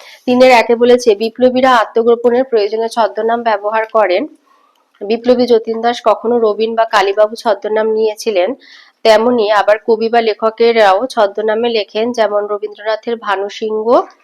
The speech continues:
আহ, কিংবা শরৎচন্দ্রের অনিলা দেবী প্রভৃতি। তুমি যদি বিদ্যালয়ের পত্রিকায় ছদ্মনাম ব্যবহার করে লেখো, তবে কি ছদ্মনাম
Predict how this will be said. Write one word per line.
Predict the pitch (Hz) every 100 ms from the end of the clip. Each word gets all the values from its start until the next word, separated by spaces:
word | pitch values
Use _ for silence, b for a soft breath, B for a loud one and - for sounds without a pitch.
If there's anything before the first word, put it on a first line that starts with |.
| B B B B
আহ, | - 185 185 185
কিংবা | 220 226 220
শরৎচন্দ্রের | 220 214 208 - 220 220 240
অনিলা | 233 196 202 214
দেবী | 214 190 180 214 320 B B B B B B
প্রভৃতি। | 233 202 208 - - - _
তুমি | 240 247
যদি | 254 254 247
বিদ্যালয়ের | 226 220 220 233 226
পত্রিকায় | 214 - 220 240 247
ছদ্মনাম | 240 190 208 214 214
ব্যবহার | 196 202 208
করে | 202 220 220
লেখো, | 214 254
তবে | 247 202 214
কি | - 220
ছদ্মনাম | - 202 196 202 214 320